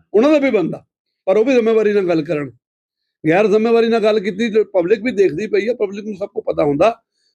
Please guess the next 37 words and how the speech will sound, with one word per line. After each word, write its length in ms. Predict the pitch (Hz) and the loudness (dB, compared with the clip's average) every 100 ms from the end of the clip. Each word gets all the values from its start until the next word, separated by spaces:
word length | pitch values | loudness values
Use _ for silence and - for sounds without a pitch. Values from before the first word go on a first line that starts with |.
| _ | _
ਸੋ 140 | 180 | 2
ਮੈਂ, 460 | 202 208 214 208 190 - _ _ _ - | 4 4 4 0 -4 -10 _ _ _ -4
ਅਹ, 200 | 165 180 | -2 0
ਡਿਪ-, 420 | 156 147 - - | -2 -4 -6 0
ਅਹ, 360 | 180 170 170 165 | 2 4 4 4
ਸੌਰੀ, 240 | 156 190 | 4 2
ਡੀ 180 | 190 151 | 2 0
ਐਸ 100 | 190 | 0
ਪੀ 160 | 190 220 | 0 0
ਸਾਹਿਬ 220 | 202 208 | 2 2
ਨੂੰ 120 | 220 | 0
ਗੱਲ 160 | 208 190 | 0 0
ਕ-, 360 | 180 165 165 165 | 0 0 0 -4
ਕਹਾਂਗਾ 440 | 165 175 202 220 - | -2 0 2 0 2
ਇਹ 140 | 196 | 2
ਜ਼ਰੂਰ, 460 | 185 160 190 196 196 _ _ _ _ 156 | 4 4 4 2 -2 _ _ _ _ 0
ਔਰ 200 | 170 175 | 2 2
ਡੀ 220 | 139 185 | 2 2
ਐਮ 160 | 220 | 2
ਸਾਹਿਬ 240 | 180 208 190 | 0 0 0
ਜਿਹੜੇ 220 | 208 208 | 0 2
ਆ, 200 | 214 - _ | 0 -4 _
ਇਹ 300 | 208 214 208 - _ _ _ _ - | 2 2 0 -6 _ _ _ _ -4
ਇਸ 180 | 180 175 | -4 -2
ਇਨਸੀਡੈਂਟ 520 | 180 165 196 190 185 | -4 -2 -2 -2 0
ਲਈ 140 | 202 | 0
ਦੋ, 260 | 175 151 - | 2 0 2
ਇੱਕ 180 | 190 208 | 0 0
ਇੱਕ 120 | 190 | 0
ਮਿੰਟ 240 | 185 180 | 0 2
ਲਈ 80 | 185 | 0
ਪਹਿਲਾਂ 240 | 185 190 180 | 0 0 2
ਡੀ 160 | 151 | 2
ਐਮ 120 | 180 | 2
ਸਾਹਿਬ 220 | 170 202 196 | 2 0 2
ਜਵਾਬ 260 | 190 180 | 2 2
ਦਊਗੇ 380 | 185 190 190 | 2 2 2